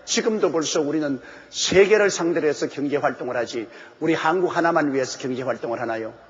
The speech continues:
우리 저 시골에 있는 구멍가게 하나라도 지금 경쟁력을 가지려면은 세계와 같이 경쟁해야 됩니다. 구멍가게에서 파는 물건이,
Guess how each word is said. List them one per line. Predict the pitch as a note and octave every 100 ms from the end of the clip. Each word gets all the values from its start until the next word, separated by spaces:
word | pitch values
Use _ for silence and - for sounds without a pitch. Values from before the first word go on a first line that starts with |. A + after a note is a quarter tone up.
| - _ _ _ _ _ _ _ _ _ _
우리 | - D#3
저 | D#3+
시골에 | D#3 - F#3 F3
있는 | D#3 D3 C#3 -
구멍가게 | - F3 A3+ A#3 E3 D#3
하나라도 | D3+ C#3+ C3 A#2+ A2 - - -
지금 | - - D#3+ B2 - - - - _ _ _ _ _ _ _ _ _ _ -
경쟁력을 | E3+ F3+ E3+ E3 D#3+ D3 C#3+
가지려면은 | D3+ D3 C3+ A#2+ A2+ G2+ -
세계와 | - - F3 F#3+ G3+ F#3+ F3 - - - -
같이 | - - D#3
경쟁해야 | C3+ B2 A2
됩니다. | G2 F2+ - - _ _ _ _ _ -
구멍가게에서 | A3 B3 G3+ G#3 G#3 -
파는 | - G#3+ F#3+
물건이, | G3+ G3+ G3 D#3